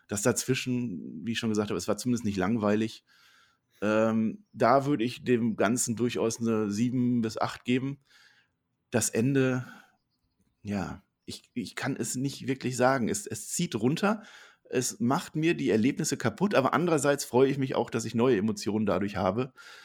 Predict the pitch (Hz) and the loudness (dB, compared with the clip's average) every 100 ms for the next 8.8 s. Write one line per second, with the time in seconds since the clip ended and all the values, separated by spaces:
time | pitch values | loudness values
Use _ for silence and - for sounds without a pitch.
0 | - _ - 107 110 117 101 104 107 107 | -20 _ -6 -2 0 -2 -2 -2 0 0
1 | 101 117 131 - 123 147 - _ _ _ | 2 2 2 -2 -4 -4 -10 _ _ _
2 | _ _ _ - 95 110 123 120 107 - | _ _ _ -12 -6 -2 -2 -2 -2 -2
3 | - 104 - 98 92 87 - 87 92 - | -2 -4 -2 0 0 -2 -6 -8 -10 -16
4 | - 92 85 85 87 87 85 85 _ _ | -8 -6 -4 -6 -4 -4 -4 -8 _ _
5 | _ _ 92 95 98 87 87 82 - 78 | _ _ -8 -6 -4 -4 -4 -6 -6 -8
6 | - 85 80 73 - 78 76 - 76 - | -6 -6 -6 -8 -10 -10 -8 -8 -10 -8
7 | 71 82 - 110 101 98 95 98 101 95 | -8 -8 -6 -2 0 -2 -2 -2 -2 -4
8 | 98 92 76 85 78 - - | -4 -4 -6 -8 -10 -12 -16